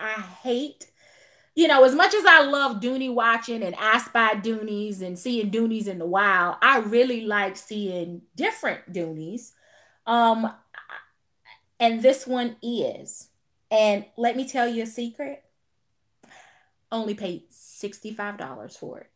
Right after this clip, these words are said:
from I L D. And here she is. Black and white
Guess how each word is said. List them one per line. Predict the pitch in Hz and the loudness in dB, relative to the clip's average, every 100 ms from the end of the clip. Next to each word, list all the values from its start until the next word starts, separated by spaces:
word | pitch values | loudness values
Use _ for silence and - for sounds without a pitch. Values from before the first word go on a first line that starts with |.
| _ | _
from | - 190 170 | -12 -10 -10
I | - 160 - - | -12 -16 -14 -16
L | 82 | -16
D. | - - - _ _ _ _ _ _ _ _ _ _ _ - - - _ - | -20 -20 -20 _ _ _ _ _ _ _ _ _ _ _ -20 -18 -18 _ -14
And | 196 185 170 143 170 165 - - - - - - - - - - - - - | -10 -8 -8 -10 -14 -18 -14 -12 -12 -16 -18 -18 -20 -20 -20 -20 -20 -20 -16
here | - 277 277 269 262 269 269 - - _ | -10 -8 -6 -4 -4 -6 -10 -18 -20 _
she | - - 214 208 214 175 - - - | -20 -14 -10 -10 -10 -14 -20 -20 -20
is. | - - - - - - _ _ _ _ _ _ _ _ _ | -20 -16 -14 -14 -18 -20 _ _ _ _ _ _ _ _ _
Black | 175 180 190 220 320 | -14 -4 2 2 2
and | 359 370 | -2 -2
white | 311 269 247 240 226 - - | 4 6 6 6 -4 -10 -20